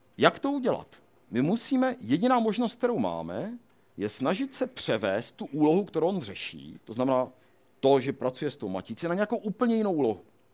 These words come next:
které my jsme schopni rozumět. A to tak,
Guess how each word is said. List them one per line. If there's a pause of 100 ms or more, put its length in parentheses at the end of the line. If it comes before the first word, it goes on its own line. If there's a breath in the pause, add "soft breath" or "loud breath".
(640)
které
my
jsme
schopni
rozumět. (2250)
A
to
tak,